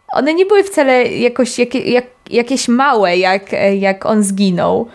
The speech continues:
E, też to warto powiedzieć, więc, e,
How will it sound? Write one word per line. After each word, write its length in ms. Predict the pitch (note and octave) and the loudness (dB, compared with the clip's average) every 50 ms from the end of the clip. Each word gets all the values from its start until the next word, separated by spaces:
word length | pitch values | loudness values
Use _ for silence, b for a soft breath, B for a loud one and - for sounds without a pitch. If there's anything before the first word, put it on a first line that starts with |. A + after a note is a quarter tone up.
| B B B B B B B B - | B B B B B B B B 0
E, 640 | - F#3+ F#3 F#3+ F#3+ F#3 F#3 F#3 F#3 G3+ - - G3+ - _ | 0 0 2 2 0 2 2 2 2 0 -2 -4 -8 -4 _
też 320 | G3 G3 G#3+ G#3 - - | 0 0 0 -2 -6 -6
to 180 | _ G#3 G3 G3 | _ -2 -2 0
warto 340 | G3+ G#3 G#3+ G#3+ - A#3+ | 0 -2 -2 0 -2 -4
powiedzieć, 640 | A#3 - A3 G#3+ G#3+ G#3+ F#3+ G#3+ G#3+ - - C#4+ D4+ - D4 B3+ | -2 0 0 0 2 2 0 0 0 0 0 -2 -2 -2 -6 -4
więc, 560 | A#3 A#3 A3+ A3+ A3 A3+ A#3 A#3 - - - | -2 0 0 0 0 0 -2 -2 -6 -8 -4
e, 420 | A3 A3 A3 A3 - C4+ - - | -2 0 2 2 2 2 0 -2